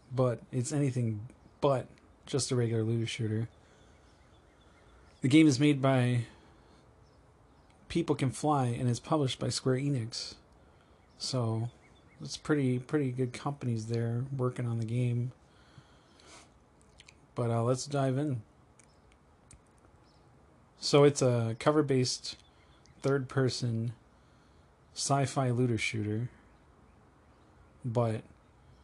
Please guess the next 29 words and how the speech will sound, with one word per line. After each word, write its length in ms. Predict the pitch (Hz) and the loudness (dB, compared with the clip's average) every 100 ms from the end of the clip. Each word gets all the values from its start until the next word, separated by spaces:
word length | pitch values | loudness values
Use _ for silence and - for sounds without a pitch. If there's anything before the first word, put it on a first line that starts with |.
| - - | -20 -6
with 160 | 127 113 | -2 2
normal 340 | 123 190 196 | 2 4 2
looter 220 | 123 117 107 | 2 2 0
shooters, 680 | - 110 110 110 120 - - - - - - - - - - | -2 -2 -2 -2 -6 -10 -14 -20 -20 -20 -20 -20 -20 -20 -6
you 120 | 127 | -2
know, 180 | 113 110 | 0 0
you'll, 360 | 117 117 113 113 175 | 0 0 -2 -4 0
you'll 180 | 139 | 2
get 160 | 127 127 | 4 2
behind 360 | 131 123 120 110 | 2 2 0 -2
cover 500 | - 127 113 113 123 - - - - - - - - _ - - | -2 -2 -2 -2 -6 -16 -20 -20 -20 -20 -20 -20 -20 _ -10 0
and 140 | 120 | 2
you'll 100 | 120 | 2
get 140 | 113 | 2
in 100 | 120 | -2
a 40 | 113 | -2
firefight, 580 | - 175 165 - 143 127 | 2 4 4 4 2 2
you'll 120 | 127 | 0
take 200 | 143 131 | -2 -2
some 140 | 123 | -4
damage, 380 | 117 123 120 110 | -2 0 0 -2
and 100 | 113 | -2
then 80 | 117 | -2
you'll 120 | 110 | -2
dip 240 | 104 110 | -2 -2
back 240 | 117 113 131 | -2 -2 -2
into 140 | 127 | -4
cover. 540 | - 117 107 110 113 - - - - - - - | -2 -2 -2 -2 -2 -6 -16 -20 -20 -20 -20 -6
But 260 | 120 113 | 0 0